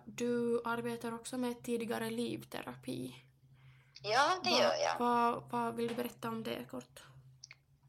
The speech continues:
Speaker 2: Ja, eh, tidigare liv. Jag tror ju på att vi har levt flera liv. Jag tror ju att, att, eh, vi reinkarnerar, vilket vi tror i många religioner. Till och med i kristendomen har reinkarnation funnits med förr,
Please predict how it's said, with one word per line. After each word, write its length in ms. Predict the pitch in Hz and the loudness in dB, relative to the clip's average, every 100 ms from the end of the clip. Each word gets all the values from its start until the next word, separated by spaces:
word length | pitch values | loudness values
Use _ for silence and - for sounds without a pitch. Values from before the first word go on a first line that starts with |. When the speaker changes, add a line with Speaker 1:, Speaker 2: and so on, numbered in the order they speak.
| - | 4
Speaker 2:
Ja, 340 | 202 226 262 - - - - - | 8 8 6 2 -6 -2 -2 -2
eh, 180 | 185 185 | 0 0
tidigare 460 | 233 277 269 254 208 | 4 4 6 4 4
liv. 240 | 196 190 | 2 2
Jag 140 | 214 220 | 2 4
tror 260 | 294 262 | 4 4
ju 180 | 214 185 180 - - | 6 6 6 4 4
på 180 | 185 156 | 6 6
att 80 | 170 | 4
vi 60 | 175 | 4
har 80 | 165 | 6
levt 240 | 165 160 | 8 6
flera 340 | - 160 156 151 | 8 8 8 6
liv. 320 | 147 156 - - - | 4 6 6 4 -2
Jag 160 | 175 | -2
tror 200 | 175 175 180 | 2 4 6
ju 60 | |
att, 200 | 170 170 - | 4 2 -2
att, 340 | 170 - - 165 | -4 -4 0 4
eh, 260 | 156 147 - - - | 6 6 0 -8 -8
vi 140 | 175 175 | 0 4
reinkarnerar, 1040 | 180 175 170 170 165 151 151 175 269 294 | 6 4 0 -2 0 2 4 6 4 2
vilket 260 | 185 - 165 | -2 -6 -6
vi 40 | |
tror 280 | - 165 165 | -4 -2 -2
i 40 | 160 | -2
många 280 | 160 156 | -2 2
religioner. 560 | 156 151 151 156 170 277 - - | 2 2 0 0 4 4 2 -4
Till 140 | 180 | -2
och 60 | 175 | 2
med 80 | 160 | 2
i 40 | - | 2
kristendomen 680 | 165 - 165 165 160 165 160 | 2 2 0 -2 -2 0 0
har 120 | 160 | 4
reinkarnation 760 | 160 156 - 156 160 - 165 160 | 4 2 -4 -4 0 0 0 -4
funnits 520 | 160 160 143 - - | -4 -6 -2 -2 4
med 180 | 160 147 - | 4 4 6
förr, 220 | 165 254 | 6 6